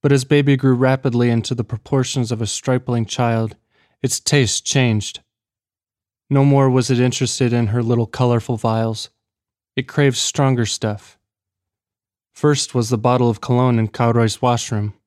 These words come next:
Next was a can of turpentine it punctured with its new fangs and then drained. Though it was dangerous, Karoy resorted to pinching supplies from the tannery, bottles of industrial dyes and flasks of ammoniac solutions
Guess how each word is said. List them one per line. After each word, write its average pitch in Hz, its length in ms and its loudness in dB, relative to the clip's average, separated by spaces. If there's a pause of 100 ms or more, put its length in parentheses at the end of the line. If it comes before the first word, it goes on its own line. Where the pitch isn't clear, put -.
(880)
Next 139 320 0
was 120 160 0
a 120 60 0
can 131 280 0
of 104 100 -6
turpentine 120 680 -2
it 107 100 -8
punctured 117 420 -4
with 117 160 -4
its 120 200 -6
new 123 180 2
fangs 117 500 -2
and 117 140 -2
then 113 180 2
drained. 117 520 -2 (1400)
Though 156 200 4
it 147 40 2
was 131 180 2
dangerous, 127 640 0 (540)
Karoy 135 360 4
resorted 127 440 2
to 120 80 0
pinching 127 500 -2
supplies 120 560 -2
from 127 160 -4
the 117 80 0
tannery, 110 600 -2 (580)
bottles 123 480 2
of 117 100 0
industrial 120 540 0
dyes 117 540 -2
and 113 120 -2
flasks 117 460 -4
of 120 100 -2
ammoniac 117 540 2
solutions 120 760 -2